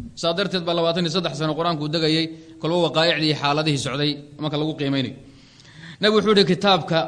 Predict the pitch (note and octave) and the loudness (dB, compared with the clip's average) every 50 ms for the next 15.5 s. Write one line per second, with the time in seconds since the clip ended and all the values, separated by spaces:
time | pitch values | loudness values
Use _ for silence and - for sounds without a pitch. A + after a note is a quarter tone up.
0 | - - D3+ F3 F#3 E3 E3 D#3 E3 F3 F#3+ G3+ - - - - - - - - | -4 -4 -2 -2 0 0 2 2 4 4 2 2 -2 -8 -14 -18 -18 -20 -18 -6
1 | - D#3+ E3+ E3+ D#3+ E3+ F3 E3+ E3+ F#3 F#3+ F3+ F3+ F3+ F3+ F3+ E3+ D#3+ D#3 D#3 | 0 2 2 2 2 2 0 -2 0 2 4 4 4 4 2 0 -2 -2 -2 -2
2 | D#3 C#3 C#3+ D3 F#3 F3+ F#3 F3+ E3 F3 F3 F#3 F3 F3+ E3 D3+ - G3 F#3 E3+ | -4 -4 -4 -2 -2 -2 -2 -2 -2 -2 -2 -2 -2 -2 -4 -4 -4 -4 -4 -2
3 | D#3+ E3 F#3 F3+ E3+ F3 D#3 D#3 E3 F#3 E3+ C3 G2+ - - - F3+ F3+ F3 E3 | 0 2 2 2 2 2 0 2 4 2 2 2 0 -4 -4 0 2 2 4 4
4 | D#3+ D#3 D3 C3 D#3+ D#3 D3+ C#3+ C#3 C#3+ D3 C#3 A2+ C#3 D3+ D3+ D3+ D#3+ D3+ C#3 | 2 0 0 0 0 -2 -2 0 0 0 0 0 -2 -2 -2 -2 0 0 -2 -2
5 | C#3+ C#3 C3 A#2+ A2+ A#2+ G#2+ G2 - - - - - - _ _ _ _ - - | -2 -4 -4 -4 -6 -8 -12 -12 -16 -20 -20 -20 -20 -20 _ _ _ _ -20 -20
6 | - - - - - - - - - E3+ D#3 E3 G#3 A#3 A#3 A3 F3+ C#3+ F#3 F#3+ | -20 -20 -20 -20 -20 -20 -16 -4 -2 -2 -2 2 4 6 6 6 4 2 2 2
7 | F3+ F3+ F3 - F#3 F#3+ G#3 G#3+ G#3 F#3+ F3 F3 F3 E3+ E3+ E3 - G3+ G3+ F#3+ | 2 2 2 2 0 0 2 2 2 0 0 0 0 0 2 2 2 0 0 2
8 | F#3 E3+ E3 D#3+ D#3+ D#3+ E3+ F3+ F#3 F#3 F3 D#3 D#3 E3 F3 F3 E3+ D#3+ D#3 - | 2 0 2 2 2 2 2 2 0 0 0 -2 -2 0 2 2 2 2 2 0
9 | - F3 E3+ D3+ D3+ D#3 D#3 D#3 D#3 C#3+ C3+ C3 B2+ B2+ C3+ B2 G#2+ - - C3+ | 0 0 0 0 0 0 0 2 0 0 0 -2 -4 -4 -6 -6 -8 -8 -12 -6
10 | - F3 E3+ D3+ D#3 C3+ D3 D#3+ E3 E3 D3+ C#3+ D3 C#3 C#3+ D#3 C#3 C#3+ E3+ F#3+ | -2 0 0 0 -2 -4 -2 -2 0 -2 -2 -4 -6 -6 -6 -6 -6 -4 -2 -4
11 | F#3+ - - - - - - - - - - D#3 D#3 - D3+ D#3 D#3+ F3 E3+ E3 | -4 -4 -10 -18 -20 -20 -20 -20 -18 -8 -4 -4 -2 -2 -2 -2 -2 0 0 0
12 | C#3+ - D3 C3+ C#3+ D#3 D3+ F3 E3+ E3+ E3 D3+ C#3+ - C#3+ C3 D3 D3+ D3+ G#3 | 0 0 -2 -2 -2 -2 0 2 2 4 2 2 0 -2 -4 -2 -2 -2 0 0
13 | G3 F#3+ - - - - - - - - D#3 D#3 D#3 D#3+ F3+ F3+ F3 E3 D#3 D3+ | 0 0 -2 -10 -18 -20 -20 -20 -10 -4 0 0 2 2 0 0 0 0 0 0
14 | D#3+ E3+ E3+ D#3+ D#3 D3 D3+ D3 D3 C#3+ C#3 C#3 - F3+ E3 C3+ D3+ D3 D3+ D#3 | 0 0 0 0 0 0 -2 -2 -2 0 -2 -2 -4 -4 -4 -4 -2 -2 -2 -2
15 | D3+ D3+ D3 C3+ A2 A2 A2 G2+ F#2+ | -2 -4 -4 -4 -4 -8 -12 -14 -14